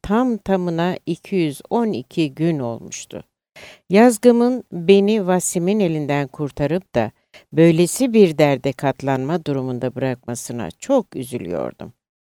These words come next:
Şam'da Vasim'in bana yaptığı onca kötü şeye sırf bu yüzden katlanmamış mıydım? Şu annelik duygusu olmasa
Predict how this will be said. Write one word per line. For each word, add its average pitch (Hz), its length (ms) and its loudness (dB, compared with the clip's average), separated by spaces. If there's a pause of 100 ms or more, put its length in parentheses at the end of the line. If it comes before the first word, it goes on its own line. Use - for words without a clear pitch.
(280)
Şam'da 226 680 2
Vasim'in 175 720 0
bana 139 180 0
yaptığı 147 520 -2
onca 214 540 0
kötü 151 400 -6
şeye 123 480 0 (360)
sırf - 640 0
bu 269 100 2
yüzden 151 460 2
katlanmamış 156 880 -4
mıydım? - 320 -14 (480)
Şu - 220 0
annelik 220 540 2
duygusu 196 420 0
olmasa 170 760 0